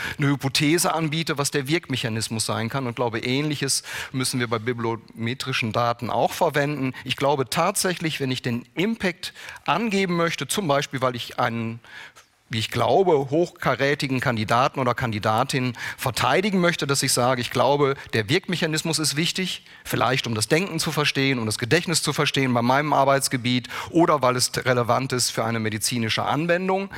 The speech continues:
Ähm, ich kann aber auch zusätzlich dazu sagen, ihm in seinem eigenen Feld, in dem er veröffentlicht, ist er auch überdurchschnittlich häufig zitiert. Er wird also auch zur Kenntnis genommen.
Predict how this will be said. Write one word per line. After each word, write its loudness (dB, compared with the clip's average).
Ähm, 0
ich -2
kann 0
aber 2
auch -4
zusätzlich 0
dazu 0
sagen, 2
ihm -4
in 0
seinem 0
eigenen 0
Feld, 0
in 0
dem 2
er 2
veröffentlicht, -4
ist -4
er 0
auch 0
überdurchschnittlich -2
häufig -4
zitiert. -2
Er 0
wird -2
also -2
auch -2
zur -4
Kenntnis -2
genommen. -8